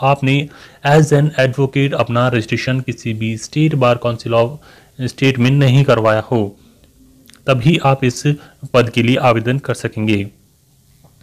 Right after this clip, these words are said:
Eligibility, application form and candidate, समस्त बातें इस विज्ञापन में यहाँ बताई गई हैं। इसकी last date जो बताई गई है वह आठ अगस्त दो हज़ार बीस पाँच बजे तक बताई गई है। लॉ clerk की है,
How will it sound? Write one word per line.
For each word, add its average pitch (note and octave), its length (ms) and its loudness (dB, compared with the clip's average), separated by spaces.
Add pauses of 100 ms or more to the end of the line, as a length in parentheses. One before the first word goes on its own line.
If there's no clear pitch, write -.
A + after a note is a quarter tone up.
(420)
Eligibility, C3 560 4 (120)
application A2+ 480 -6
form C3+ 360 0
and A2 160 -4
candidate, C3 460 -4 (1300)
समस्त D3 400 0
बातें C#3 400 0
इस C3+ 240 -6
विज्ञापन A#2+ 500 -2
में A#2+ 140 -4
यहाँ A2+ 280 -4
बताई A2 240 0
गई G#2+ 220 0
हैं। C3+ 320 -2 (720)
इसकी A#2+ 240 -2
last C3 280 2
date C#3+ 240 -2
जो C3+ 100 -4
बताई B2+ 280 0
गई B2+ 160 0
है B2 280 2
वह A#2 220 -2
आठ A#2+ 260 0
अगस्त B2+ 300 -2
दो A2 100 -2
हज़ार G#2+ 300 0
बीस A#2+ 360 -2 (540)
पाँच D3 200 2
बजे D3 140 4
तक C#3+ 120 0
बताई C3 280 0
गई C3 120 2
है। A#2+ 340 2 (520)
लॉ A#2+ 160 2
clerk C#3+ 340 0
की D3 140 -2
है, C3 300 2